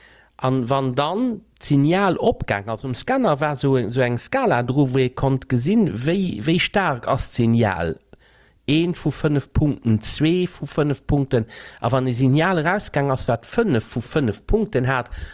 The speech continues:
da wusste den, ob das Lünchen oder das Filz. Weil die mussten über dieselbe Stelle im Mast gelaufen sein. Das heißt, das war immer ganz klar das Signal.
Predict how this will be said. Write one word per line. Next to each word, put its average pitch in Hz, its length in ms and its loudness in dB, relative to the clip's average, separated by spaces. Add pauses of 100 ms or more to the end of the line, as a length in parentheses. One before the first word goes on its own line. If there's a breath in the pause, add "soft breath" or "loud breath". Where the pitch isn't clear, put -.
(200 loud breath)
da 120 160 0
wusste 180 340 0
den, 156 260 2
ob 139 100 2
das 135 260 0
Lünchen 175 500 2
oder 143 320 0
das - 100 -10
Filz. - 640 -4 (1200 loud breath)
Weil 123 160 0
die 151 120 2
mussten 196 280 2
über 156 160 2
dieselbe 180 440 0
Stelle 139 540 0
im 95 100 0
Mast - 360 -4
gelaufen 104 400 -2
sein. 120 240 -2
Das 123 180 -2
heißt, 143 160 -2
das 135 160 -2
war - 60 4
immer 160 180 2
ganz 196 320 -2
klar 202 300 2
das - 100 -10
Signal. 143 520 2